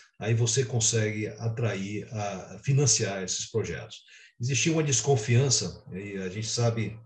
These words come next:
é, pelo mo-, pelo valor dos, dos projetos, é, a grande, a grande garantia que se tem desses, da, da, pra viabilização das P P Ps, é, são os re-, os recursos do poder público, né?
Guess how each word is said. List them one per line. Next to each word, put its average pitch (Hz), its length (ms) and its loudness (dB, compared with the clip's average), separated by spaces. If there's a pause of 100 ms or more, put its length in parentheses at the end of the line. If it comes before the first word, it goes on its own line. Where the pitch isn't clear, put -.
(460)
é, 98 280 -4
pelo 127 340 4
mo-, 113 500 6
pelo 107 200 0
valor 123 340 6
dos, 104 280 0
dos 92 200 -8
projetos, 101 800 -2 (380)
é, 98 300 -4
a 92 100 -4
grande, 139 520 2
a 104 140 -6
grande 120 880 2
garantia 110 560 0
que 113 60 -2
se - 220 -4
tem 104 200 -2
desses, 92 480 -8 (100)
da, 92 280 -4
da, 87 500 -8 (100)
pra 101 160 -8
viabilização 107 640 2
das 92 140 -4
P 98 100 -6
P 87 260 -8
Ps, 127 380 0 (540)
é, 104 320 0
são 135 340 2
os 117 120 0
re-, 127 260 2
os 123 160 -2
recursos 117 560 0
do 113 120 -2
poder 127 300 0
público, 113 500 0
né? 113 280 -2